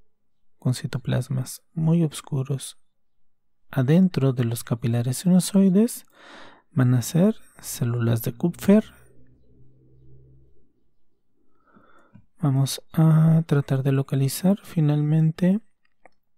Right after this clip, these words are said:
un lóbulo hepático ideal. En realidad,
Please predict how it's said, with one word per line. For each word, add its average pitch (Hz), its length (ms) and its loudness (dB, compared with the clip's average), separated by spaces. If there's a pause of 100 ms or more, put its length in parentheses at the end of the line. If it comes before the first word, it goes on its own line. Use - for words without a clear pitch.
(1000)
un 170 560 6
lóbulo 147 340 4
hepático 139 760 -2 (520)
ideal. 143 540 4
En 151 140 4
realidad, 147 540 2